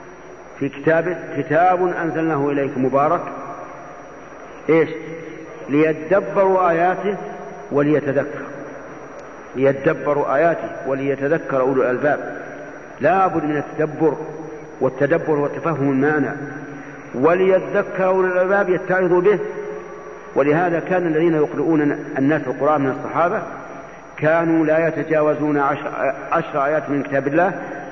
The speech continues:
حتى يتعلموها وما فيها من العلم والعمل. لكننا مع، مع الأسف الآن تأتي إلى فصل كامل في الجامعة، "وتعال فسر لي هالآية"،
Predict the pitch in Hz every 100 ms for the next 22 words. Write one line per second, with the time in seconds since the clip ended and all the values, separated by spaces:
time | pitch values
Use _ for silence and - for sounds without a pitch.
0 | - - 156 - 143 143 143 123 135 143
1 | 175 180 190 196 - - - - - 135
2 | 143 139 160 160 151 139 131 160 185 180
3 | 190 190 196 180 - - - 127 135 123
4 | 165 147 101 - - - - - - -
5 | - 127 139 143 170 165 151 151 151 -
6 | 143 156 151 131 120 131 147 143 - -
7 | - - - - - - - - - -
8 | - - - - - 190 160 156 156 143
9 | 139 139 185 147 139 185 165 120 - -
10 | - - 185 190 180 147 101 - - -
11 | - - - - - 135 151 151 139 143
12 | - 143 131 123 110 104 85